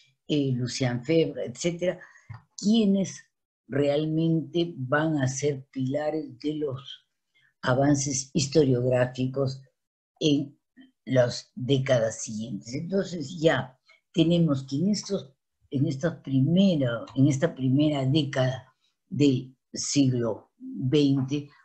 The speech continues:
hay todo un, todo un cambio en lo cultural, pero ese cambio en lo cultural iba acompañado, como hemos señalado, de los cambios de la industrialización,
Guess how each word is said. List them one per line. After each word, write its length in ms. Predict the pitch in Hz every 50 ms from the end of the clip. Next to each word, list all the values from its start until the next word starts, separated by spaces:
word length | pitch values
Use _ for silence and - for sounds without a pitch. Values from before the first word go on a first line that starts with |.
| _ _ _
hay 480 | - 170 175 180 160 135 131 131 - - _ - - _ _ _ _ _ _ _ _
todo 540 | - 185 190 196 185 185 170 - - - _ -
un, 440 | - - 170 175 202 214 - - - _
todo 200 | - 185 202 208
un 160 | 202 196 -
cambio 540 | - 180 185 196 208 196 190 208 202 208 - -
en 220 | 151 139 135 143 156
lo 220 | 170 170 170 170
cultural, 800 | - 139 127 113 - 120 127 127 143 135 131 131 - - - _ _ _ _ _ _ _ _ _ _ - - _ _ -
pero 200 | - 147 147 151
ese 280 | 175 165 175 196 196 -
cambio 460 | - 165 170 170 156 143 147 - - _
en 160 | 131 131 127
lo 160 | 139 156 151
cultural 580 | - 202 196 185 175 160 139 135 131 139 143 - - - - - - - _ _ _ -
iba 240 | 151 156 151 160
acompañado, 840 | 151 - - 131 120 107 113 117 117 117 123 139 170 208 226 220 -
como 240 | 135 120 120 117 117
hemos 280 | 120 117 120 131 131 -
señalado, 720 | 95 101 - - 113 117 117 127 135 139 143 147 - - _
de 140 | - 131 131
los 220 | 127 123 - -
cambios 480 | _ - 131 131 135 131 127 131 120 95
de 100 | 110 113
la 140 | 117 117 127
industrialización, 1300 | 139 139 131 127 123 - - 120 107 104 101 104 - - - - - - - 294 294 - 294 285 -